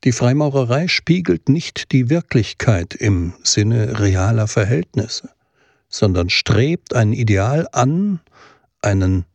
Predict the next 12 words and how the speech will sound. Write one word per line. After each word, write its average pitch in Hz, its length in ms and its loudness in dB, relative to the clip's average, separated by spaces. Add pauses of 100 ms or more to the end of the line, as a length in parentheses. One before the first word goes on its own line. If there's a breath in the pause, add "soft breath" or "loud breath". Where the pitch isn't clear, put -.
noch 104 200 0
nicht 117 260 0
vorhandenen, 147 680 0
also 127 560 0 (220)
utopischen - 920 -2
Zustand. - 680 -4 (2000)
Der 104 100 2
Künstler 165 580 0
Otto 147 240 2
Piene 151 480 -2
schrieb 131 320 -2
einmal: 123 500 0